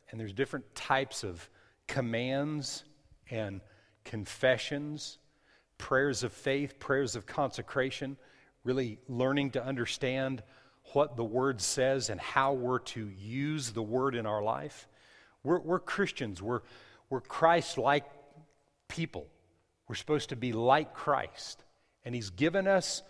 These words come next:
the power and the authority of His name, the power of attorney to use His name to do what He did in the earth. Plain and simple, that's why we're here. He came to set it up for you and I,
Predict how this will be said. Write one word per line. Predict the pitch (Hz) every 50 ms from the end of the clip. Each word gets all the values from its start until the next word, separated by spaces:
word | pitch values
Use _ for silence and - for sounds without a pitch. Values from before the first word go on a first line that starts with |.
| - - _ _ _ _ _ _ _ _
the | 113 110
power | - - - - 151 151 160 165 175 180
and | 180 170 147
the | 135
authority | 120 - - - 156 160 160 160 143 135
of | 127 110
His | 113 107 92
name, | 123 131 135 127 110
the | 104 -
power | - - - 143 151 165 175
of | 156
attorney | 139 135 - - - 160 160 156 139 113 101
to | - - 107
use | 98 101 117 135 151 160 131 -
His | 143 123 107 98
name | 113 123 135 135 107 87 78 78 80 87 101 113 - _ _ _ _ _ _ _ _ _ _ _ _
to | - 104
do | 92 90 113 127 131
what | 123 127 117
He | - 135 139 143
did | 110 113 107 101
in | 101 101
the | 101 101 104
earth. | 90 73 - - _ _ _ _ _ _ _ _ _ _ _ _ _ _ _ _ _ _ _ _ _ _ _ _ _ _ _ _ _ _ _ _
Plain | - 120 117 131 143
and | 143 135
simple, | - - 139 123 - 107 104 104 - _ _ -
that's | 101 104 - - -
why | 110 107
we're | 104 101 101
here. | 87 104 98 - _ _ _ _ _ _ _ _ _ _ _ _ _ _ _ _ _ _ _ _ _ _ _ _ _ _
He | - - 127
came | 131 - 160 165 160 175 180 190 190 196 - - - - _ _ _ _ _ _ _ _ _ _ _ _ _
to | - -
set | - - - 131 131
it | 143 156 143
up | 156 156 -
for | - -
you | 123 123 139 156
and | 165 160
I, | 120 104 104 107 113